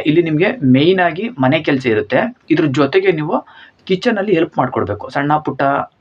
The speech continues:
ಹೆಲ್ಪ್‌ಗಳನ್ನ ನೀವು ಕಿಚನಲ್ಲಿ ಮಾಡ್ಕೊಡ್ಬೇಕಾಗಿರುತ್ತೆ. ಇಲ್ಲಿ ಇದು ಮನೆ ಬಂದು ತ್ರೀ ಬಿ ಎಚ್ ಕೆ ಮನೆ ಆಗಿರುತ್ತೆ.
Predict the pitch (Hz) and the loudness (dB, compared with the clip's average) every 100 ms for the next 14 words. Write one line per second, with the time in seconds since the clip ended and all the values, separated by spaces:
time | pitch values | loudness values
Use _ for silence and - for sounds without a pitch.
0 | _ _ _ _ 143 147 151 147 139 131 | _ _ _ _ -2 -2 0 -2 0 0
1 | 160 180 151 156 147 127 123 120 117 131 | 0 -2 -2 -2 0 2 0 0 -2 -2
2 | 135 117 107 98 90 - - - _ _ | -2 -2 -4 -6 -10 -14 -16 -18 _ _
3 | _ _ _ _ _ _ _ _ _ 156 | _ _ _ _ _ _ _ _ _ 0
4 | 160 185 - _ _ _ 143 147 143 135 | 2 2 -4 _ _ _ 0 2 2 2
5 | 175 165 160 156 175 151 175 170 170 160 | 2 0 0 2 0 0 0 2 2 0
6 | 151 - 160 - 123 123 127 113 107 98 | -2 -2 -2 -2 0 2 2 0 -2 -2
7 | 104 | -2